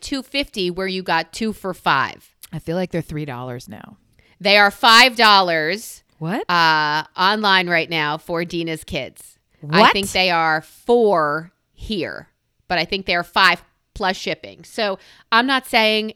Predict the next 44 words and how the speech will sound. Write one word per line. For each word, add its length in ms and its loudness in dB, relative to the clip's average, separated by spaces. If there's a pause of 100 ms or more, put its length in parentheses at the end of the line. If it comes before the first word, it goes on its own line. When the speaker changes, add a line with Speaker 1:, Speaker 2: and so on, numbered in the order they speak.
Speaker 1:
dear 200 -4
listener, 360 -4
don't 300 0
do 180 2
it. 220 -2
I'm 140 -2
saying 280 -2
do 240 4
it. 200 -6
Support 460 -2
these 240 -4
little 180 0
girls 680 -2
and 200 -4
their 140 -2
dreams 460 -6
and 100 -6
their 140 -2
futures. 720 -6 (880)
But 440 2
also 680 0
Speaker 2:
Are 160 4
you, 100 4
Speaker 1:
make 120 4
sure 140 6 (120)
Speaker 2:
though? 60 4
Speaker 1:
you 60 0
can 140 -10
afford 300 -8
it. 140 -16
Speaker 2:
Yeah, 200 2
are 140 6
Speaker 1:
<laughs> 0 -
Speaker 2:
you, 160 2
though? 520 0
Are 120 0
you, 160 -2
though? 460 -2 (140)
Are 140 -2
you, 200 -6
are 140 -4
you 160 -4
supporting 500 -8
them? 320 -6